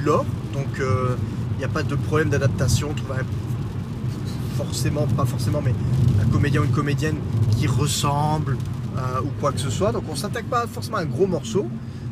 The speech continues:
euh, même si c'est vrai que il y a un peu le, on voit un peu dans le trailer, il y a un plan de bateau qui rappelle Uncharted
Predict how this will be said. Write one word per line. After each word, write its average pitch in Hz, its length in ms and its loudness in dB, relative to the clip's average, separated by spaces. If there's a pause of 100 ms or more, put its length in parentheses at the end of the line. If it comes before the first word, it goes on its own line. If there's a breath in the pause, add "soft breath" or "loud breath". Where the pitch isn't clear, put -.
(140)
euh, 135 480 -2 (800)
même 170 120 -2
si 202 140 -4
c'est 190 140 0
vrai 226 160 -2
que 214 280 -2 (1160)
il - 60 -10
y - 40 -8
a 143 60 -6
un 135 60 -6
peu 165 160 -4
le, 135 280 0 (580)
on 143 60 -2
voit 151 180 2
un 151 40 0
peu 156 160 -4
dans 143 140 0
le 135 80 -2
trailer, 147 360 0
il 139 80 -2
y 131 40 -2
a 127 60 -2
un 123 60 -4
plan 143 240 -4
de 127 60 -6
bateau 139 360 -2
qui - 160 -6
rappelle 123 340 -2
Uncharted - 360 -6